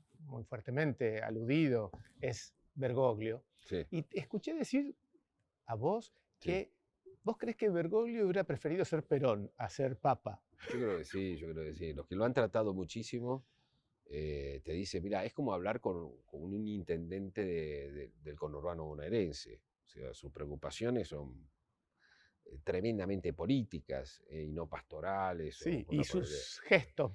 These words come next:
Speaker 1: por
Speaker 2: y su-,
Speaker 1: mínimos,
Speaker 2: y
Speaker 1: también
Speaker 2: sus
Speaker 1: son
Speaker 2: gestos,
Speaker 1: de
Speaker 2: sí,
Speaker 1: lectura
Speaker 2: y su-,
Speaker 1: política, sí.
Speaker 2: eh, sí, sí, absolutamente. No, yo lo elijo porque él fue, digamos, él quiere escabullir un poco el bulto,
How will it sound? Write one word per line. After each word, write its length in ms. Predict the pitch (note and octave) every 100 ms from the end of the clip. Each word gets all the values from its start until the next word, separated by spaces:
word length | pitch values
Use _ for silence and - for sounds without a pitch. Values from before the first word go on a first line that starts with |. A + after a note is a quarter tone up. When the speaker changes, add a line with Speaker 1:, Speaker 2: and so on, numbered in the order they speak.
| _
Speaker 1:
por 120 | D3+
Speaker 2:
y 40 | C#3
su-, 60 |
Speaker 1:
mínimos, 360 | D#3 D#3 C3+ B2+
Speaker 2:
y 20 |
Speaker 1:
también 280 | C#3+ C#3+ D#3
Speaker 2:
sus 80 | A#2
Speaker 1:
son 100 | C#3
Speaker 2:
gestos, 380 | C3 A2 A2 E2
Speaker 1:
de 60 |
Speaker 2:
sí, 40 | C3+
Speaker 1:
lectura 300 | C3 C#3+ B2
Speaker 2:
y 20 |
su-, 20 |
Speaker 1:
política, 440 | B2 A2 F#2+ - -
sí. 100 | B2
Speaker 2:
eh, 320 | D#2+ D#2 D2
sí, 160 | - D2+
sí, 140 | D#2
absolutamente. 760 | D2 E2 D#2 D2 D2 C2+ B1+ C2+ _ _ - _ _ -
No, 160 | G#3+
yo 140 | E3 F#3
lo 80 |
elijo 380 | C3+ G#2 G#2+ C3
porque 420 | A#2 F2+ F2 E2
él 180 | F#2+ A#2+ _ _ _
fue, 360 | - F2 F2+ - - -
digamos, 320 | E2+ C#2+ C2+ _
él 380 | D#2+ F#2+ A2 -
quiere 220 | - F2+
escabullir 420 | E2+ D#2+ D#2 E2 E2
un 80 |
poco 240 | C#2+ E2+ F2
el 80 | F2
bulto, 480 | F#2 E2 G2+ A2